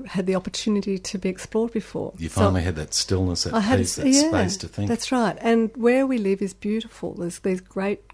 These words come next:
Speaker 1: granite outcrops, and there's beautiful big skies and sunsets and sunrises and mist rising and,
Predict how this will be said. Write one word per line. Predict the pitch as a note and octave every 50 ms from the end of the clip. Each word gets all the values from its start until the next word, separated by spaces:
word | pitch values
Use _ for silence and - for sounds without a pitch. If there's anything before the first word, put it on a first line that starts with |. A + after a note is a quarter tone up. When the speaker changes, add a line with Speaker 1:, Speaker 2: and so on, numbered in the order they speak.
| _ _ -
Speaker 1:
granite | F3+ F#3 F3 F3 E3+ D3+ - _ _ _ _ -
outcrops, | E3+ E3+ E3+ F3+ - - - - E3+ - - - - -
and | F#3 F3
there's | F3 D#3+ E3+ -
beautiful | - - G#3 G3+ G#3 - - F#3
big | - F#3 F3 -
skies | - - - - F3+ F3 F3 F3 E3 E3 E3 D#3+ -
and | D3 C#3 E3
sunsets | - - F#3+ F3+ F#3 F#3 - - F3+ - - -
and | - D3+ E3+
sunrises | - - F#3 F3+ F#3 F3+ F3 E3 D#3 D#3 D#3+ E3 D#3 -
and | D#3 D#3+ E3+ F#3+
mist | G#3 F#3+ - - - -
rising | F#3 E3+ D#3+ D#3 D#3 E3 E3 - D#3 - -
and, | - - -